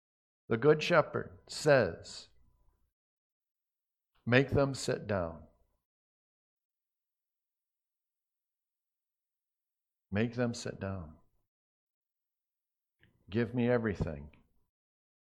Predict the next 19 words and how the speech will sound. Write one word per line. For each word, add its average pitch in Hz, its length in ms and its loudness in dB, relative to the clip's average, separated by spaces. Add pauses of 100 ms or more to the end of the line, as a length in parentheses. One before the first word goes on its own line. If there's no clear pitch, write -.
(320)
Everything 190 580 4
you 165 140 -4
have. - 560 -10 (1040)
Bring 160 160 -2
it 156 120 -6
here. - 300 -10 (1500)
And 104 100 -6
I 101 100 -2
will 95 140 -4
bless 82 340 -10
it - 140 -20 (1400)
and 98 160 -4
make 95 240 -4
it 98 160 -6 (720)
adequate." 85 480 -12 (1400)
Oh, 117 140 0
the 113 100 0
gracious 110 800 -2 (100)
character 92 720 -8